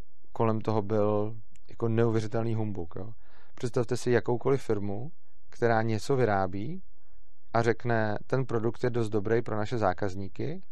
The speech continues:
ale není dost dobrý pro nás, kteří to vyrábíme." Farmaceutická firma bude vyrábět léky a vyrobí jednu verzi, kterou prodává lidem, a druhou verzi, kterou budou brát, eh,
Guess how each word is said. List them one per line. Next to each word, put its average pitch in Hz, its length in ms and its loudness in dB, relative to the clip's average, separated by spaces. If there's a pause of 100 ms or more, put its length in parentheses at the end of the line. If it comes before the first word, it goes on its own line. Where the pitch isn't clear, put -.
(800)
ale 117 160 6
není 113 220 2
dost 113 180 2
dobrý 107 560 2 (140)
pro 104 420 2 (120)
nás, 101 300 4
kteří 101 300 -2
to 101 100 -2
vyrábíme." 90 480 0 (140)
Farmaceutická 104 760 -2
firma 104 380 -2
bude 101 200 -2
vyrábět 95 420 0
léky 95 360 -2 (680)
a 107 60 0
vyrobí 110 280 2
jednu 107 240 2
verzi, 107 380 0
kterou 104 360 -4
prodává 98 440 2
lidem, 92 400 -2 (500)
a - 80 -2
druhou 110 280 2
verzi, 107 400 0
kterou 104 560 -2
budou 101 280 0
brát, 98 380 2
eh, - 320 -4